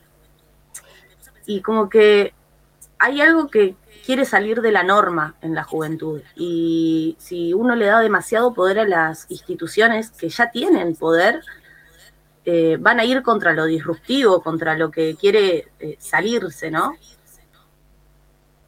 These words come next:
Y me preocupa, la verdad que me preocupa. A mí todo esto me angustió muchísimo y,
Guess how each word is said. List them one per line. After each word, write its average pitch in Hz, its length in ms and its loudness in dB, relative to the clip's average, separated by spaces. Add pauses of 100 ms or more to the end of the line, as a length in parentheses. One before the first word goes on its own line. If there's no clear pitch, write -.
(340)
Y 175 140 -6
me 175 140 0
preocupa, 185 640 4
la 170 100 0
verdad 202 200 4
que 302 60 2
me 277 100 4
preocupa. 220 320 -2
A - 20 -6
mí 254 140 -2
todo 254 140 0
esto 277 200 -4
me 185 240 0
angustió 170 420 -4
muchísimo 302 800 -2 (1900)
y, 170 400 -2